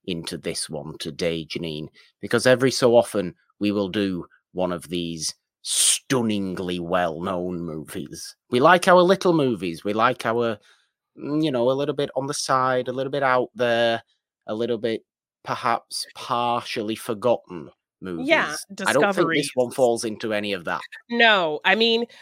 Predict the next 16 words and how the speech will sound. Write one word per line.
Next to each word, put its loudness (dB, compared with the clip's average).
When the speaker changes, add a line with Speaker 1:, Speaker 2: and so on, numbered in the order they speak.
Speaker 2:
I 4
will 2
say -4
that -8
I 0
think -8
well-known 0
to -10
generally, -2
I -8
think, -12
because -6
of -14
one -6
particular -12
scene. -8